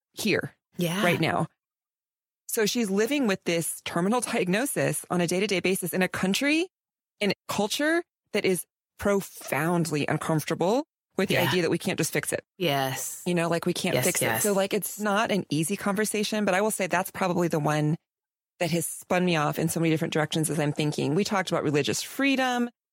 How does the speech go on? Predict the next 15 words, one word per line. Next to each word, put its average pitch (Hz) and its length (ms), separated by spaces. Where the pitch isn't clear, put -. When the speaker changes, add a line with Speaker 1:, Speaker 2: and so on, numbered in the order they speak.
Speaker 1:
We 214 120
talked - 420
to 202 160
Karen 190 400
Swallow 165 300
Prior, 214 500
who 196 220
is 170 180
a 160 60
professor 160 500
of 151 160
literature 180 560
at 151 140
Liberty 196 320
University, 233 680